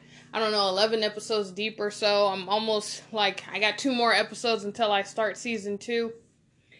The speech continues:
But yeah, I, I wanna make this more interactive. Tell me some stuff you guys are, like, currently watching. If you're watching N X T or A E W, tell me some things you like about it, some things you don't like about it. I'd love to hear these video messages, and I wanna make this more interactive,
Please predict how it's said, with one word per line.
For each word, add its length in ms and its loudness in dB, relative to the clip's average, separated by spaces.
But 100 10
yeah, 380 10
I, 100 2
I 40 4
wanna 240 0
make 220 0
this 180 -8
more 180 -2
interactive. 680 2
Tell 180 0
me 200 0
some 180 -8
stuff 320 0
you 240 -4
guys 380 4
are, 140 2
like, 220 2
currently 360 -2
watching. 640 2
If 240 -2
you're 160 6
watching 440 6
N 200 0
X 200 -2
T 240 -4
or 200 4
A 180 4
E 300 -2
W, 340 0
tell 220 -2
me 100 -2
some 200 -8
things 300 -2
you 140 -2
like 280 4
about 340 2
it, 100 -4
some 220 -4
things 260 2
you 140 0
don't 240 8
like 200 -4
about 360 -8
it. 120 -16
I'd 180 4
love 200 6
to 120 2
hear 240 2
these 220 2
video 340 -2
messages, 680 -8
and 100 -4
I 80 -2
wanna 260 2
make 180 0
this 180 -6
more 200 -2
interactive, 680 -6